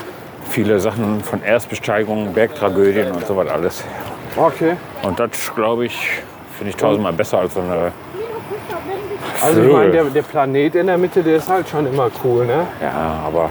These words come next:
Speaker 1: das hast du auf dem Handy, ne? Wenn du Google Earth anmachst, dann hast du auch den Planeten. Vielleicht nicht in der Dimension, aber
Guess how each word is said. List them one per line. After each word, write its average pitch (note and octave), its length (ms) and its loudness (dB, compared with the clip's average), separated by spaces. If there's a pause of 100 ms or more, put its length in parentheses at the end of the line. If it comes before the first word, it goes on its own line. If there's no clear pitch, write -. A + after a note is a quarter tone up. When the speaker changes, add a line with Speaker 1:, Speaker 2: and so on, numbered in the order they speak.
(460)
Speaker 1:
das E2 140 -6
hast A2 140 0
du G#2+ 40 0
auf F2 60 0
dem D#2+ 100 -4
Handy, F2+ 400 -2 (140)
ne? F2 160 -2
Wenn F2 120 2
du F2 60 2
Google F2+ 520 6
Earth F#2+ 280 4
anmachst, F#2 420 -2
dann E2+ 100 0
hast F2+ 180 -4
du D#2+ 40 0
auch F2 60 0
den F2+ 140 0
Planeten. E2 440 -4 (2000)
Vielleicht E2 220 2
nicht E2 160 -2
in E2 80 2
der E2+ 120 6
Dimension, F2+ 640 4
aber E2 220 0